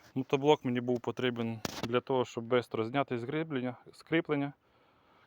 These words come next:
Кстати, з кріплення знімається. І від, при майбутній роботі теж не заважає зовсім. Ось,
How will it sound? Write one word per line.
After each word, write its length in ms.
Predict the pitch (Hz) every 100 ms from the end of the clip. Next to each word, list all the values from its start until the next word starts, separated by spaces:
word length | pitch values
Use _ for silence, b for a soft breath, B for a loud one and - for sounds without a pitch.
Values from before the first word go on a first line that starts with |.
| b
Кстати, 300 | - 123 120
з 60 |
кріплення 500 | - 131 123 123 117
знімається. 600 | 113 120 120 117 - 127 - b b b b b b b b b
І 140 | 139 127
від, 120 | 120 _ _ _ -
при 180 | 127 120
майбутній 520 | 120 123 131 - 117
роботі 380 | 120 127 139 120
теж 220 | 127 120
не 160 | 120 117
заважає 520 | 123 123 120 120 110
зовсім. 400 | 113 110 - 120 - - _ _ b b b b b b _ _ -
Ось, 340 | 123 117 -